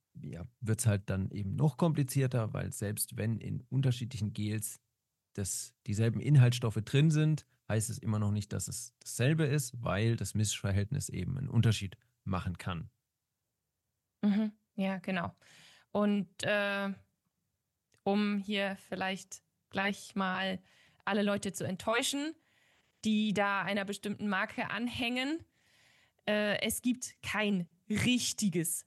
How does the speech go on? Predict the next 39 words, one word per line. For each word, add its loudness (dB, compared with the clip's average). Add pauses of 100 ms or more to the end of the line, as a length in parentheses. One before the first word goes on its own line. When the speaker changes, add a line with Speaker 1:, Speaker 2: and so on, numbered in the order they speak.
(120)
Speaker 2:
Mischverhältnis. 0
Es -4
gibt -4
für 0
unterschiedliche -2 (200)
Bedürfnisse 0
unterschiedliche -2 (580)
Lösungen. 2 (460)
Speaker 1:
Ja. 2
Speaker 2:
Und 0
man 0
kann -4
nicht -6
sagen, -2 (360)
eins 2
zu 2
null 2
Komma -2
acht -6
ist -2
definitiv -2
immer 2
besser 0
und -2
wird -4
immer 0
besser -2
aufgenommen -4
als -4
eins -2
zu -2
zwei -2
oder -2
eins -4
zu -6
eins -4
oder -2
was -4
auch -8